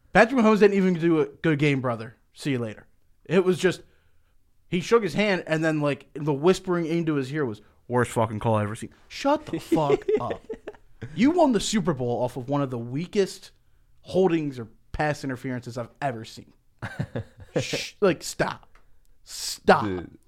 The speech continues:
Speaker 1: It was one of the most
Speaker 2: <laughs>
Speaker 1: phantom calls to decide the biggest game on the stage. And what were you doing? Pointing for it. Begging for it.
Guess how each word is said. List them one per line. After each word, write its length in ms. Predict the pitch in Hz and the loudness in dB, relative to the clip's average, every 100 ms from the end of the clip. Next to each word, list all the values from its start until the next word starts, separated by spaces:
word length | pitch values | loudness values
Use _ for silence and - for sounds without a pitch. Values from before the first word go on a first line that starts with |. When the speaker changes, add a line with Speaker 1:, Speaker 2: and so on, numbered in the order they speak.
| _ _ - | _ _ -2
Speaker 1:
It 80 | |
was 140 | 190 220 | 0 4
one 100 | 220 | 4
of 40 | |
the 60 | 208 | 6
most 320 | 202 185 - | 4 2 0
Speaker 2:
<laughs> 40 | |
Speaker 1:
phantom 420 | - 202 220 240 247 | 2 2 2 0 0
calls 400 | - 185 165 156 | 4 4 4 -2
to 80 | |
decide 460 | 143 143 175 151 143 | -10 -4 0 0 -2
the 60 | 127 | -6
biggest 360 | - 151 156 | -6 -4 -4
game 140 | 170 156 | -2 -2
on 80 | |
the 60 | 147 | -4
stage. 340 | - 139 131 - _ - | -4 -6 -6 -12 _ -8
And 180 | 147 135 | 0 2
what 140 | 175 | 2
were 80 | 185 | 2
you 180 | 180 190 | -2 2
doing? 360 | 185 190 202 202 _ _ _ _ _ _ _ _ - | 2 2 -4 -10 _ _ _ _ _ _ _ _ -18
Pointing 540 | - 196 190 190 123 | -2 0 0 -2 -8
for 260 | - 113 101 | -8 -10 -12
it. 140 | - _ _ _ _ _ | -16 _ _ _ _ _
Begging 500 | 147 165 147 135 113 | 0 0 0 -4 -6
for 300 | - 139 110 | -10 -8 -8
it. 100 | 90 | -10